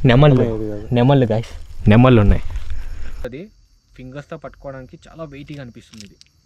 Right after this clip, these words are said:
Speaker 1: ఎంత టైట్ అనిపిస్తుంది తెలుసా? ఇది తిరుగుతుంది. ఏదన్నా, ఆ, దేని గురించి అయినా చూడు.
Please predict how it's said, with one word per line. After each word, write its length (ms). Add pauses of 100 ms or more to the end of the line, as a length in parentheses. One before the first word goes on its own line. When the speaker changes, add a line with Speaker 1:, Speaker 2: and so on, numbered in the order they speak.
(160)
Speaker 1:
ఎంత 200
టైట్ 280
అనిపిస్తుంది 420
తెలుసా? 220 (500)
ఇది 160
తిరుగుతుంది. 540 (520)
ఏదన్నా, 580 (760)
ఆ, 340
దేని 240
గురించి 260
అయినా 120
చూడు. 220